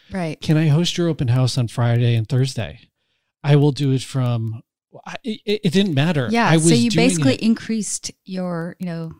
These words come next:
Speaker 2: I was
Speaker 1: chances
Speaker 2: doing
Speaker 1: by doing more hours.
Speaker 2: The average agent, most people were doing one or two days a week.
Speaker 1: Yeah.
Speaker 2: I swear I was doing
Speaker 1: You're doing a
Speaker 2: six.
Speaker 1: lot.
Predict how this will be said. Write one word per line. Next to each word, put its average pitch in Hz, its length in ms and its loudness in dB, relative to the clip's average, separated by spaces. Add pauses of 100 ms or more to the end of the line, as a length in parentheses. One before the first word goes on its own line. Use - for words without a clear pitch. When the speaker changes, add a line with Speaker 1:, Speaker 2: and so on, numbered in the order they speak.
(320)
Speaker 2:
I 139 120 6
was 247 220 4
Speaker 1:
chances - 80 -10
Speaker 2:
doing 143 480 2
Speaker 1:
by 113 180 -2
doing 170 300 -2
more 160 220 -6
hours. 156 520 -8
Speaker 2:
The 156 200 -2
average 180 400 -2
agent, 127 640 0
most 160 240 2
people 214 260 -2
were 135 140 2
doing 123 360 0
one 127 360 0
or 123 80 -2
two - 180 -4
days 107 340 -2
a 139 80 -4
week. 104 440 -8
Speaker 1:
Yeah. 147 220 -8 (240)
Speaker 2:
I 131 100 2
swear 131 800 0 (140)
I 131 80 -2
was 135 240 0
doing 123 420 0
Speaker 1:
You're 107 80 -4 (300)
doing 262 180 2
a 233 40 -2
Speaker 2:
six. 165 120 -4
Speaker 1:
lot. 160 300 -8